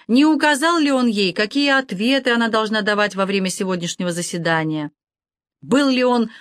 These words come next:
окружён ореолом света и есть ли у него глаза и так далее. А опасное замечание Жанны заключалось в следующем:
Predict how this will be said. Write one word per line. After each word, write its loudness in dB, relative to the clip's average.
окружён 0
ореолом 0
света -2
и -4
есть -2
ли 0
у 0
него 0
глаза 0
и 0
так -2
далее. -10
А 4
опасное 0
замечание -2
Жанны 0
заключалось -4
в -12
следующем: -6